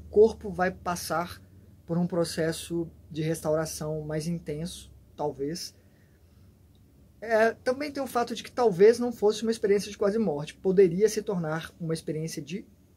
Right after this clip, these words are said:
morte sem retorno. Assim sendo, a pessoa vai para mais longe até para que haja esse distanciamento e uma facilidade maior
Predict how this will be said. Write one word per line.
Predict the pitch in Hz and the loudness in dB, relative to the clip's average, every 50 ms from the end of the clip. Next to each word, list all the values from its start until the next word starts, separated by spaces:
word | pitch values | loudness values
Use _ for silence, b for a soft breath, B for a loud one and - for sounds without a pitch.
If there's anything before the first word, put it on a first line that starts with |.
| _ - | _ -14
morte | 190 226 233 196 165 170 170 - - - - 196 196 196 175 | -8 -4 0 2 2 2 0 -2 -10 -10 -8 -6 -4 -4 -4
sem | 170 - 202 196 | -4 -4 -2 0
retorno. | 190 202 202 - 135 120 101 - - - - - - _ - - - - - _ _ _ _ _ _ _ _ _ _ _ | 0 0 0 -2 -8 -10 -10 -16 -20 -20 -20 -20 -20 _ -20 -20 -20 -20 -20 _ _ _ _ _ _ _ _ _ _ _
Assim | - 196 - - 247 247 | -8 -4 -4 -2 -2 -2
sendo, | - - - 226 233 262 254 185 143 - - b b b b b b b b b b _ _ _ | -2 -2 0 0 0 0 0 -2 -4 -6 -10 b b b b b b b b b b _ _ _
a | - 196 | -2 4
pessoa | 190 220 196 - - 220 226 233 226 - - - _ _ _ _ _ - - - - | 4 4 4 6 6 6 6 6 6 2 -2 -6 _ _ _ _ _ -20 -20 -20 -20
vai | 175 131 139 180 220 269 | -16 -6 0 2 4 4
para | 269 269 226 208 196 | 4 2 2 0 2
mais | 185 180 165 151 139 | 0 0 -2 -2 -4
longe | 151 156 165 196 220 226 196 170 160 - - | -4 -4 -2 0 0 -2 -2 -4 -8 -10 -10
até | - 170 - 220 220 | -10 -6 -2 -2 -2
para | 233 233 226 226 | 0 0 -2 -2
que | - - | 0 0
haja | 202 202 226 226 233 | 0 0 0 -2 -4
esse | - - 202 | -6 -8 -8
distanciamento | 180 180 190 185 - - 214 220 220 226 - 165 156 165 180 202 220 240 233 - 156 - - - - - - - - - - | -8 -8 -8 -8 -6 -6 -4 -4 -4 -4 -6 -6 -6 -4 -4 -4 -4 -4 -6 -6 -10 -14 -14 -16 -20 -20 -20 -20 -20 -14 -8
e | 190 196 208 220 214 - - - - - - - - - _ - | -6 -4 -2 -2 -4 -6 -6 -10 -20 -20 -20 -20 -20 -20 _ -10
uma | 196 202 202 202 208 208 214 214 208 202 - - _ _ _ _ _ _ _ _ _ _ | -8 -6 -4 -2 -2 0 0 0 0 -2 -4 -8 _ _ _ _ _ _ _ _ _ _
facilidade | - 214 214 - 262 240 220 175 190 202 220 240 214 190 180 | -6 -6 -4 -4 -4 -4 -2 0 2 2 2 2 2 0 -2
maior | 165 165 170 185 185 175 160 165 170 185 196 196 190 - - | -4 -4 -4 -2 0 0 2 2 2 2 0 -2 -4 -8 -18